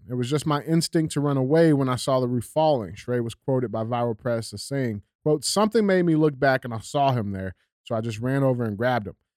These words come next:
Uh, now, the news agency said builders who later repaired the building blamed the ceiling collapse on poor construction and recent heavy rains that weakened the structure.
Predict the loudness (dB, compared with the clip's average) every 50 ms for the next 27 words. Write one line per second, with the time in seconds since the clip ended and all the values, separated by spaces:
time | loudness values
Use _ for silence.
0 | _ _ _ _ _ _ -2 0 0 2 2 2 2 4 4 6 8 8 8 8
1 | 8 8 8 8 8 6 6 2 0 0 -2 -6 -6 -6 -6 -2 2 4 4 4
2 | 2 0 -8 0 4 6 6 8 6 6 4 2 2 2 2 0 -4 -8 -14 -20
3 | _ _ _ _ _ _ 2 2 4 4 2 2 4 4 4 4 2 0 0 0
4 | -2 -2 -4 0 0 2 4 4 4 2 2 -2 -6 -4 -2 0 0 0 0 -2
5 | -2 -4 -4 -4 0 2 2 4 4 2 2 0 0 -2 -2 -2 0 0 0 0
6 | 0 0 0 0 0 0 -2 -4 -6 -6 -4 -4 0 2 2 2 2 -2 -6 -10
7 | -6 0 4 4 4 4 4 -2 -2 -2 -2 0 0 0 0 0 0 -2 0 0
8 | 0 0 0 -2 0 0 2 2 4 2 2 0 -2 -4 -4 -4 -6 -8 -8 -6
9 | -8 -8 -8 -8 -12 -16 -6 _ 0 2 2 0 -4 -8 -8